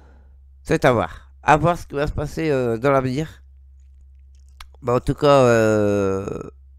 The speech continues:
d'après les journalistes, le prix serait justifié.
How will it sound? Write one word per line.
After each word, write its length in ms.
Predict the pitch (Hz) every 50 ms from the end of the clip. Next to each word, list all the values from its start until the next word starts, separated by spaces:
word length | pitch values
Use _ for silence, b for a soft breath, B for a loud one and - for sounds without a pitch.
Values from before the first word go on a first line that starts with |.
| - - - - - - - -
d'après 380 | - 135 143 - - - 160
les 100 | 139 135
journalistes, 640 | 127 - 123 113 113 113 113 127 - - - - - - -
le 160 | - 113 131
prix 380 | 127 - - - 110 107 - - - - -
serait 460 | - - - 117 117 98 90 82 78 - - - -
justifié. 680 | - 117 139 147 - - - - 139 - - - -